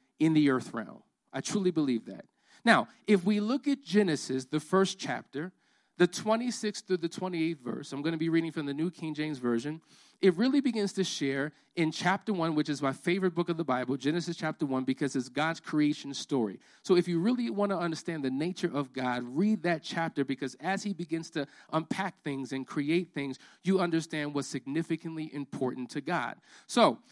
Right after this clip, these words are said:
verse one through twenty-five, he's creating the earth and the heavens and everything within it in six da-, in five days. On the sixth day, he creates man. And this is what it says.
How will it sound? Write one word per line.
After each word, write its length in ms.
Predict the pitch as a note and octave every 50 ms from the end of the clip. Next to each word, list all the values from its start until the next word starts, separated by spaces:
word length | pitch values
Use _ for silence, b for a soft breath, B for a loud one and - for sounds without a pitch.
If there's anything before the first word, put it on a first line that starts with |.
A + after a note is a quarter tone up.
| b b -
verse 320 | - C3+ G3 G#3+ G3 D#3+
one 340 | D#3+ C#3+ C#3+ F#3 A3 C4 C#4
through 200 | - - A#3 G#3+
twenty-five, 840 | G3+ - - G#3 G3 F#3 E3+ D#3+ - - A3 G#3+ F#3+ D3+ D3 D#3+ -
he's 300 | - G3 A3 G#3+ A3 -
creating 760 | - - - G#3 G3+ F#3+ F#3+ G3 G3+ G3+ F3+ E3+ D#3+ D#3 D3
the 180 | D#3+ E3 D#3+ -
earth 420 | - F#3 F#3 C#3+ B2 A2+ - -
and 160 | D3 D3 C#3+
the 100 | C#3+ C#3+
heavens 500 | C#3 B2+ D3 D3 D3 C#3 C3+ C3+ C3 B2
and 120 | C#3 C3+ C#3+
everything 400 | D#3 E3 E3 D#3+ D#3+ - E3 D3+
within 300 | C#3 C#3+ - F3+ F3+ E3
it 120 | C3+ B2+ b b b b b b b
in 220 | - E3+ F3 F3+
six 560 | E3+ - - - - - G3+ F#3 F3+ - - -
da-, 160 | - F3 E3+
in 140 | - D3 D#3
five 380 | D#3 - F#3+ F#3+ F3+ F3 D3+ C#3
days. 260 | D3+ D3+ C#3 B2+ -
On 100 | E3 E3
the 100 | D3 C#3+
sixth 380 | - - - C4+ B3+ - -
day, 220 | - C#3 C3+ C3+ C3+ b b b b -
he 160 | - F3 D#3+
creates 560 | - - - E3 D#3 C#3 B2+ B2+ B2+ - C#3
man. 380 | C#3+ E3 E3+ C#3 G#2+ G#2 - - b b b b b
And 100 | - F3
this 140 | C#4 D4 C4+
is 140 | C#4+ A3
what 140 | G3 G#3 F#3+
it 100 | E3 C#3
says. 440 | - - A#2+ G#2+ - - - - -